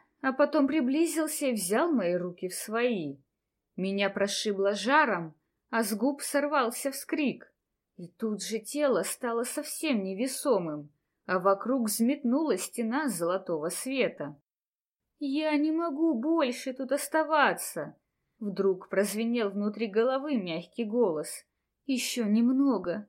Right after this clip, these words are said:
и я сойду с ума!» «Детский каприз!» прошипел кто-то, и я невольно вздрогнула. «Ты же понимаешь, что твоё место здесь!» Золото померкло,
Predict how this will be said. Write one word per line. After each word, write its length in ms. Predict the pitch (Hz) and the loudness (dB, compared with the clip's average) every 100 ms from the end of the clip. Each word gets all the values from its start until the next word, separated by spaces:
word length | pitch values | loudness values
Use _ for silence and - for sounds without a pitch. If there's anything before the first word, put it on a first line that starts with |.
| _ | _
и 100 | 226 | -4
я 180 | 202 196 | -4 -4
сойду 480 | - 262 254 277 262 | -2 0 0 -2 -4
с 160 | - | -4
ума!» 560 | 294 285 277 208 - - _ _ _ _ _ | -2 0 2 0 -2 -10 _ _ _ _ _
«Детский 760 | 180 165 240 180 - - 233 233 | -10 -6 -4 -4 -4 -4 -2 4
каприз!» 800 | 285 277 277 240 170 147 - - _ _ _ _ _ | 4 4 4 4 2 -2 -10 -14 _ _ _ _ _
прошипел 640 | 190 180 - 180 190 180 | 0 0 -2 0 2 2
кто-то, 560 | 175 - 277 269 160 - _ _ | 0 0 0 2 -2 -4 _ _
и 120 | 185 208 | 2 4
я 140 | 202 | 4
невольно 460 | 202 196 196 185 202 | 2 4 4 4 0
вздрогнула. 880 | 214 220 220 165 160 147 143 135 _ _ _ _ - | 2 6 6 6 -2 -6 -6 -10 _ _ _ _ -12
«Ты 200 | 165 160 | -8 -6
же 260 | 156 190 | -6 -4
понимаешь, 1040 | - 202 214 220 254 220 170 147 - - - | -2 2 4 6 6 4 2 -4 -8 -14 -14
что 320 | - - 294 | -16 -4 -4
твоё 360 | 226 214 202 190 | 4 6 6 4
место 580 | 185 208 196 - - 220 | 4 4 4 -2 -2 -2
здесь!» 800 | 196 170 214 170 151 - - - _ _ _ _ - | -2 2 4 4 2 -4 -10 -14 _ _ _ _ -2
Золото 560 | 233 208 202 196 196 202 | 2 4 4 4 0 0
померкло, 840 | 208 208 247 269 269 214 180 | 2 4 4 2 0 0 0